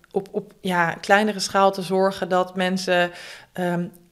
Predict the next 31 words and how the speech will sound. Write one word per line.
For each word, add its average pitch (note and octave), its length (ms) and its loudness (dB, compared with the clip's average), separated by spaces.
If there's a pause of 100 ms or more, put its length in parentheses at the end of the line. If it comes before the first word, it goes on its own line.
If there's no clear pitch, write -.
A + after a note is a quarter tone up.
(120)
ja, F3+ 180 -6
gezonde F#3 320 -4
voeding, C4+ 380 -2
eh, B3 120 0
tot A3+ 280 -4
zich - 180 -6
krijgen. A3 380 2
Dus F#3+ 140 -2
hij, G3 380 4
ja, F#3+ 120 -2
ik F3+ 120 -4
heb G3+ 180 -2
toevallig G#3+ 360 0
van G3+ 120 0
de G3 60 0
week G#3+ 180 2
een A3 60 0
bericht G#3 240 -2
van G3 100 -2
hem G3 80 0
gekregen G3 440 -2
dat F#3+ 100 -4
hij F#3 380 4 (360)
bij F#3 320 8
een, F3+ 140 2
eh, F3 400 4
een, F3 200 -2
een, F#3 180 0
een, F#3+ 260 0
een F#3+ 180 -2
boerderij, G3+ 480 8